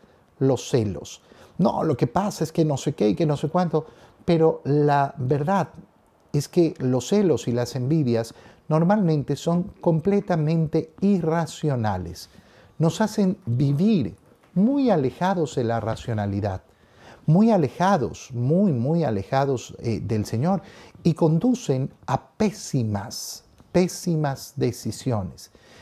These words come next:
Y por eso entonces es importantísimo, eh, tenerlo, eh, tenerlo siempre, eh, siempre muy claro. Eh, no dejarme llevar por los celos, no dejarme llevar por las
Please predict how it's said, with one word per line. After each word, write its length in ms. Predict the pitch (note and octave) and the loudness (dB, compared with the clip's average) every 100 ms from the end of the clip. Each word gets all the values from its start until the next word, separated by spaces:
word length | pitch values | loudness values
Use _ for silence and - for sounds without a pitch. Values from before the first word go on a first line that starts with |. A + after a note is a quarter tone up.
| - | -6
Y 80 | - | -2
por 160 | C#3+ C#3 | 2 2
eso 160 | C#3 | 2
entonces 560 | F#3 D#3 B2+ - F#3 - | -2 0 -2 0 -2 -4
es 180 | - A#2+ | -6 -4
importantísimo, 1000 | D3 B2 A#2 G#2 F#2 B2+ D3 E3+ A2+ - - | -4 -2 -2 -2 -2 -2 -2 0 -2 -4 -8
eh, 220 | G2+ - | -8 -6
tenerlo, 460 | A2 G2+ A#2 B2+ G2+ - - - | -6 -4 0 0 -2 -6 -20 -12
eh, 140 | - G#2+ | -4 -2
tenerlo 400 | A#2 G#2+ A#2+ B2+ | -2 -2 0 -2
siempre, 540 | - B2+ C3 C#3 B2 | -2 -4 -2 -2 -2
eh, 200 | - A#2 - | -4 -6 -6
siempre 460 | - C#3 C3 C#3 | -6 -4 -2 0
muy 220 | G#2+ D3 | 0 -2
claro. 560 | A#2+ - A#2+ D3+ B2+ F2 - _ _ _ _ - | -2 0 0 0 -2 -4 -12 _ _ _ _ -4
Eh, 640 | A2+ G#2+ A2+ C3 G#2 G#2+ - - _ | -2 0 -4 -6 -10 -12 -18 -20 _
no 460 | B2 C3 D#3+ F3+ F3+ | 2 4 4 2 -2
dejarme 840 | - C#3+ - E3+ D3 C#3+ C#3+ C#3+ - A2+ | 0 0 0 0 0 -2 -4 -6 -8 -4
llevar 460 | C#3+ C3 B2+ A#2 | 0 0 -2 -4
por 280 | A#2 - C#3 | -10 -6 -2
los 200 | A#2+ B2 | 0 -2
celos, 520 | - A#2+ F2 - - _ _ _ - - | 0 0 -2 -12 -20 _ _ _ -20 -2
no 420 | D3 D#3 E3+ F3 - | 2 4 2 -2 -6
dejarme 800 | C3+ C3+ - D3 C#3 B2+ C3+ - A2 | -4 -4 -2 -2 -2 -4 -6 -8 -4
llevar 520 | B2 A#2+ D3 G#2+ F2+ _ _ _ _ _ _ | -2 0 0 -2 -8 _ _ _ _ _ _
por 340 | F3 F3+ E3+ A#2 | 4 4 0 -4
las 400 | C3 B2+ - | -2 -2 -4